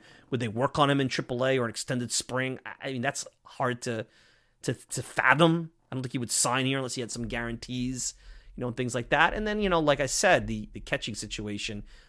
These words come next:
a little bit less of a, of a battle, but interesting that, you know, will they t-, go north with an expensive backup? But without injuries, or like I said in the prior segment, some kind of opportunistic signing,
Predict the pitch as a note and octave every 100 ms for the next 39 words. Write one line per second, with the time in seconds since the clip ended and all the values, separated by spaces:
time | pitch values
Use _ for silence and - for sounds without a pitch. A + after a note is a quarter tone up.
0 | - C3 A#2+ B2+ D3 - - - - -
1 | - - B2 B2 A2+ B2+ G#2+ A2 - -
2 | - D3+ C#3 A2 G#2+ - C3+ C3 - B2+
3 | A#2+ A2+ - A#2+ G#2+ A#2 A#2 A2+ - B2+
4 | A2+ A2+ A2+ G#2+ G#2 - - A2+ - G#2
5 | A#2 B2+ - - - - - - - -
6 | _ E3 E3+ F3 A#3 B3+ C4+ C4+ E3 C#3+
7 | D#3 D3+ - F3 F#3 F3 E3 - D#3 F3+
8 | F#3 - G#3 F#3 D3 - G3 D3+ - F3+
9 | A#3 D#3+ B2+ - _ _ _ - G#3 G#3+
10 | G3 E3+ E3+ E3 - F3 E3+ C3+ - -
11 | E3 G3 A2+ F#2+